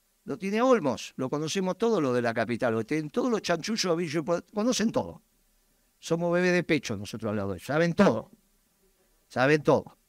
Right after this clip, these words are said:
Y después tiene la billetera más grande, es el presidente. Las billeteras son todas chiquitas, y la de él también, pero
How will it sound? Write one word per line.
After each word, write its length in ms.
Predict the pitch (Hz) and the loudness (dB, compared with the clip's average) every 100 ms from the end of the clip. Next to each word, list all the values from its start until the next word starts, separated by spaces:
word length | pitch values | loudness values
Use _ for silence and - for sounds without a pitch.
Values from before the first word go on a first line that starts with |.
| _ _ _ _ | _ _ _ _
Y 80 | 160 | -2
después 260 | 185 165 131 | -2 -2 0
tiene 220 | 247 175 | 2 4
la 100 | 135 | 2
billetera 460 | 127 143 127 135 | 0 -2 0 0
más 140 | 131 160 | 0 0
grande, 480 | 254 240 113 - _ _ _ _ - | 2 2 -2 -8 _ _ _ _ -6
es 100 | 120 | -6
el 80 | |
presidente. 720 | 113 135 185 254 226 - - _ _ _ _ _ _ _ _ | -2 -2 2 2 2 -2 -10 _ _ _ _ _ _ _ _
Las 140 | 123 131 | -2 0
billeteras 520 | 151 175 240 247 196 | 0 0 0 0 0
son 160 | 185 | -4
todas 240 | 185 170 - | 0 0 -2
chiquitas, 760 | - - 123 113 - - - _ _ - | -8 -8 -8 -8 -10 -14 -20 _ _ -4
y 140 | 139 | -2
la 120 | 143 | 2
de 80 | 180 | 0
él 80 | 196 | 2
también, 380 | 160 135 104 - | 2 2 -2 -8
pero 260 | - 131 | -16 -16